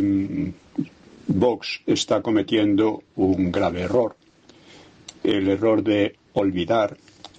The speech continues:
la posición y los intereses de nuestro país en relación con la guerra de Ucrania.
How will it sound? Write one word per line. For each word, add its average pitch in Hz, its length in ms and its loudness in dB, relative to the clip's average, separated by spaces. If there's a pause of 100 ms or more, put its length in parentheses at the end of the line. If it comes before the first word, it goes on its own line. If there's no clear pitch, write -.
(100)
la 98 160 2
posición 107 760 0
y 113 60 -2
los 101 220 -2
intereses 95 600 0
de 101 80 2
nuestro 101 360 2
país 98 520 0
en 80 160 -4
relación 95 640 0
con 85 180 -2
la 80 80 0
guerra 78 180 -2
de 78 80 0
Ucrania. 98 480 -6